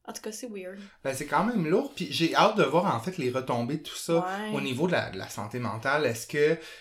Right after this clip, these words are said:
Speaker 2: euh, est-ce que ça va déclencher des vagues d'aro-, d'agoraphobie une fois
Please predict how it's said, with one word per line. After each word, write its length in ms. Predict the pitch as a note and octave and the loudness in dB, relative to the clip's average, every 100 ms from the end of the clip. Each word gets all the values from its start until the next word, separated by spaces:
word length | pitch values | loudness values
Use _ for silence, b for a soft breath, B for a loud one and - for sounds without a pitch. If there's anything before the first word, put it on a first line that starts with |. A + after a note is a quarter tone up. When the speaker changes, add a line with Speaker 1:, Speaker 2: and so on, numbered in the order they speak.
| B | B
Speaker 2:
euh, 420 | A#2 A2+ A2+ A2+ A2+ - _ _ _ _ - | 0 2 0 -2 -6 -12 _ _ _ _ -12
est-ce 140 | - | -10
que 40 | - | 2
ça 140 | C3+ | 2
va 80 | A#2+ | 4
déclencher 640 | B2 B2 C#3 A#2+ A#2 F3+ F3+ | 0 -4 -2 0 0 -2 -2
des 180 | C3 A#2+ | -2 0
vagues 340 | C3+ C#3+ B2+ | 0 0 -2
d'aro-, 420 | A#2+ A2+ A#2+ A2+ - | -2 -2 -4 -8 -12
d'agoraphobie 1000 | B2+ B2 A#2+ B2 B2+ - A#2+ A#2 E3+ C#4 | -2 -2 0 -2 -2 -2 -4 -2 -4 -2
une 160 | A#3+ D3 | 0 0
fois 380 | - F#3 G3+ | 0 2 2